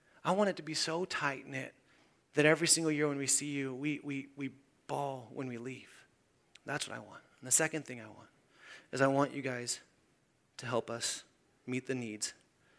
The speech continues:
that we feel like God is commanding us to meet. And so we did that. We started a scholarship system. And I mean, guys, we've, we've been doing this now for seven years. We got fifty students in there. We've had one graduate college. It's been incredible. But here's, here's, here's the most amazing part in all of this,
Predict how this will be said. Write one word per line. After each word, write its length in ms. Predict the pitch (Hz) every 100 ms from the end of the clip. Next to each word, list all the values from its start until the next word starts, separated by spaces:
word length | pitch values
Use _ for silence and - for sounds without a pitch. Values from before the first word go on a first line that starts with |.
| _ -
that 60 |
we 100 | 123
feel 180 | 120 127
like 160 | 120 107
God 180 | 117 110
is 80 |
commanding 380 | - 107 104 107
us 100 | 104
to 140 | - 104
meet. 180 | 101 - _ _ _ _ _ _ -
And 100 | 117
so 300 | 127 123 123
we 160 | - 135
did 220 | 135 156
that. 240 | 143 127 -
We 80 |
started 320 | 113 120 123 123
a 80 |
scholarship 440 | 127 123 120 - -
system. 400 | - - 110 107 -
And 100 | 131
I 40 | 123
mean, 140 | 123
guys, 200 | 127 127
we've, 240 | 127 - 123
we've 100 | 127
been 140 | 127
doing 180 | 123 127
this 160 | 127 117
now 160 | 123
for 140 | 120 117
seven 340 | - 117 120
years. 380 | 120 123 123 - - _ _
We 40 | 117
got 200 | 127 -
fifty 400 | - 131 - 123
students 480 | - 113 120 120
in 100 | 131
there. 240 | 135 135 139 - - -
We've 160 | - 113
had 60 |
one 160 | 113 123
graduate 480 | 117 123 123 127 -
college. 600 | 113 120 123 120 - - _ _ _ _ - - - _
It's 120 | 117
been 200 | - 131
incredible. 500 | 127 123 131 135 107
But 120 | 107 127
here's, 300 | 139 143 -
here's, 400 | 143 143 - -
here's 200 | 135 139
the 60 | 135
most 240 | 127 -
amazing 340 | 131 139 139
part 240 | - 104 123
in 100 | 123
all 140 | 139
of 80 | 135
this, 260 | - -